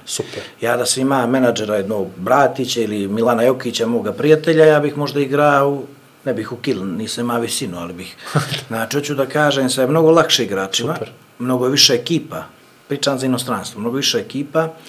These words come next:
Speaker 2: i m-, mnogo više ekipa koji daju neke novce da, da budeš zadovoljan, da možeš da opstaneš, da živiš, da, da, da se osjećaš sportski, eto. Ovaj, ali isto tako je Tomaš Zvioštrice,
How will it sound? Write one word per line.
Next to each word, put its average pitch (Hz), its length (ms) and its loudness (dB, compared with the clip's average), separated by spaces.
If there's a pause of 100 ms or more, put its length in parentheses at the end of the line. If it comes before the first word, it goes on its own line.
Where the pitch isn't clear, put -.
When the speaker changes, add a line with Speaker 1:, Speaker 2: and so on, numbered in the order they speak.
(720)
Speaker 2:
i 120 420 -2
m-, 127 120 -10 (140)
mnogo 147 300 2
više 160 220 4
ekipa 151 440 2
koji 151 140 2
daju 156 180 10
neke 151 380 4
novce 147 480 2 (320)
da, 120 340 -4 (120)
da 131 100 0
budeš 139 320 4
zadovoljan, 139 260 8
da 127 80 4
možeš 139 200 2
da 135 80 6
opstaneš, 131 520 4
da 120 80 4
živiš, 131 360 2
da, 127 260 6
da, 120 220 2
da 120 260 4
se 107 280 -2
osjećaš 135 560 2
sportski, - 460 -2
eto. - 200 -14 (560)
Ovaj, 107 600 6 (680)
ali 143 180 0
isto 175 160 -2
tako 175 280 0
je 160 100 0
Tomaš 143 340 0
Zvioštrice, - 640 -6